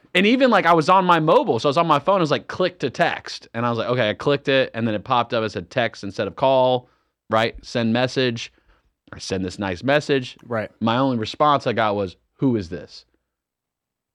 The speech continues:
Speaker 1: I haven't texted back yet.
Speaker 2: Right.
Speaker 1: 'Cause I don't know if it's, is it really even a real company now?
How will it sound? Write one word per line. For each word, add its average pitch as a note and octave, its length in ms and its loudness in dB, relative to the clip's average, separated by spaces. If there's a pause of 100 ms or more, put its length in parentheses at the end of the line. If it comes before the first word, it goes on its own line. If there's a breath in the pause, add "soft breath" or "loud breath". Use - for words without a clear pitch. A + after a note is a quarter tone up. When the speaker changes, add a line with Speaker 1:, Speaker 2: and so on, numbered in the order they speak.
(720)
Speaker 1:
I C3 120 6
haven't B2+ 180 2
texted G#2+ 240 -2
back D#2+ 260 -6
yet. - 180 -16 (140)
Speaker 2:
Right. A2+ 240 -2 (200)
Speaker 1:
'Cause D3+ 160 4
I D3+ 120 8
don't F#3+ 160 6
know F3+ 180 6
if D#3+ 60 4
it's, D#3+ 140 2
is D#3+ 180 2
it D3 80 4
really F3+ 320 4
even F3 160 4
a D#3 60 2
real D#3+ 180 4
company F#3+ 420 2
now? E2+ 340 -6